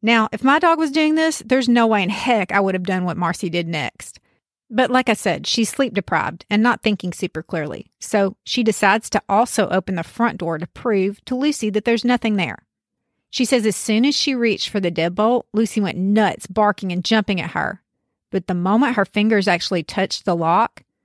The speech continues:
the puppy's temperament changed. Lucy backed down and began to whimper in fear, as though resigned to an awful fate. Marcy's mood changed as well.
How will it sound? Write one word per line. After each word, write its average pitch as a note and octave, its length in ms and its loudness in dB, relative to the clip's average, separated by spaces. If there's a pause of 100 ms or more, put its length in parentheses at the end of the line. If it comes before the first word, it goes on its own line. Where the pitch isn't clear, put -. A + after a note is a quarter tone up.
(260)
the G#3+ 80 -4
puppy's A3+ 320 0
temperament G#3+ 440 0
changed. D3+ 500 -4 (680)
Lucy A#3 300 2
backed F#3 280 2
down G3 180 2
and F#3+ 80 -2
began F#3 220 -2
to F3+ 60 0
whimper F#3+ 340 0
in F3+ 100 -2
fear, E3+ 540 -2
as F#3 180 -2
though F3+ 300 2
resigned F3 580 0
to G3 80 -6
an E3+ 80 -4
awful E3 300 -2
fate. - 320 -2 (760)
Marcy's G3 460 2
mood F3 180 2
changed F#3+ 340 0
as E3+ 140 -4
well. F3+ 380 0